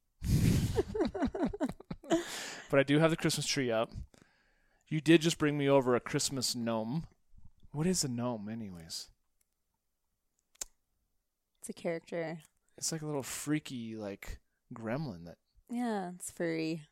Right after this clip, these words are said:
Speaker 1: It's a furry thing that just
Speaker 2: Can't see
Speaker 1: has
Speaker 2: his eyes.
Speaker 1: brows that make it look like he's angry, and he's gonna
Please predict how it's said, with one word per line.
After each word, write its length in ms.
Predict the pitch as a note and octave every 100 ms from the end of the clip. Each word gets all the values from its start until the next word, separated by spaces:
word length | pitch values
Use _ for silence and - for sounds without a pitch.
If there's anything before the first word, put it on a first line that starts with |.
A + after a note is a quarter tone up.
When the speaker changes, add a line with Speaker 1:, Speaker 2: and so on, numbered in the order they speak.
| _ _
Speaker 1:
It's 120 | -
a 60 | A#2+
furry 540 | - - - C3+ C3
thing 240 | B2+ C#3+ C3
that 100 | A2+
just 200 | A#2+ F#3
Speaker 2:
Can't 100 | B2
see 60 |
Speaker 1:
has 100 | E3
Speaker 2:
his 40 | D3+
eyes. 320 | D3 D3 D3
Speaker 1:
brows 460 | - A#2 A#2+ B2 A#2
that 120 | A2+ - _
make 240 | B2+ A#2+ A2+
it 80 | -
look 160 | A#2+
like 160 | A#2+ G#2
he's 160 | A2+
angry, 320 | A2+ A#2+ C3+ G2
and 100 | G#2
he's 120 | G2+
gonna 280 | A#2 A2